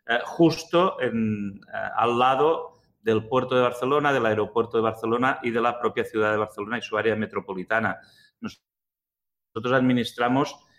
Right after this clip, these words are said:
eh, aproximadamente unos cinco millones de metros cuadrados de terreno público, eh, y esta, este consorcio se creó hace más de cien años.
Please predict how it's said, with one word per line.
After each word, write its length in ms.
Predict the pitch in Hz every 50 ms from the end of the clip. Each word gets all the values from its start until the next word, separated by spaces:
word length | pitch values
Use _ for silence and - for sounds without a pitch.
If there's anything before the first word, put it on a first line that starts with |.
| _ _
eh, 280 | - 113 110 113 110 104 - -
aproximadamente 760 | - 107 - 113 - - - 110 120 123 127 127 131 131 - 143
unos 220 | 131 127 - -
cinco 200 | - 127 123 123
millones 360 | 120 117 113 117 123 127 107
de 60 | 113
metros 300 | 110 113 110 117 113 - -
cuadrados 720 | - 113 110 117 127 131 135 156 185 208 - - - _ _
de 360 | - 98 98 95 95 92 - -
terreno 360 | - 104 104 113 113 117 110 113
público, 640 | 143 147 147 143 135 - 156 151 - - - - _ _ _ _ _ _ _ _ _ _ _
eh, 320 | - 110 113 113 107 104 -
y 100 | 123 127
esta, 460 | 135 123 - - 151 143 143 135 - -
este 260 | 123 123 113 - 135
consorcio 380 | 120 123 113 - 127 113 - 131
se 160 | - 127 113
creó 300 | - 113 117 123 131 -
hace 180 | 120 113 - 123
más 160 | 117 123 123
de 80 | 123
cien 240 | 113 - - 113 113
años. 320 | 131 127 110 92 82 -